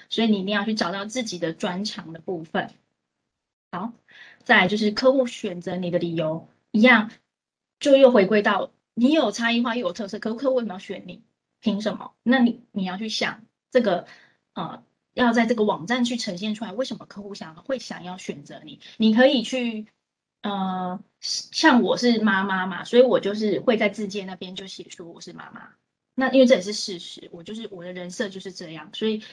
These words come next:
我有很多妈妈的客户，我有很多家庭型的客户，那他们会因为我是妈妈，所以就是会觉得说我应该是比较，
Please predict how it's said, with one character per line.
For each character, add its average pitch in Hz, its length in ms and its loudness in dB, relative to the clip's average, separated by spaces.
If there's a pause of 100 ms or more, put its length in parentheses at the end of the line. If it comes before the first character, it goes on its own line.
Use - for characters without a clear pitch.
(400)
我 214 160 2
有 226 140 0
很 190 240 -10
多 196 140 -8
妈 185 180 -8
妈 175 160 -8
的 175 80 -12
客 - 300 -10
户， - 280 -12 (380)
我 208 140 2
有 214 160 4
很 214 160 0
多 196 120 -2
家 190 280 -4
庭 170 200 -12
型 165 220 -12
的 160 100 -14
客 175 220 -10
户， 175 300 -12
那 202 160 -6
他 208 100 -6
们 202 160 0
会 220 100 0
因 226 200 0
为 262 160 -2
我 185 180 -8
是 180 220 -8
妈 175 180 -10
妈， 175 160 -12
所 190 140 -8
以 170 40 -8
就 180 140 -12
是 175 260 -12 (400)
会 214 120 -8
觉 170 180 -18
得 175 140 -14
说 196 180 -6
我 175 140 -4
应 196 120 -2
该 214 200 2
是 214 180 -2
比 165 220 -6
较， 175 560 -4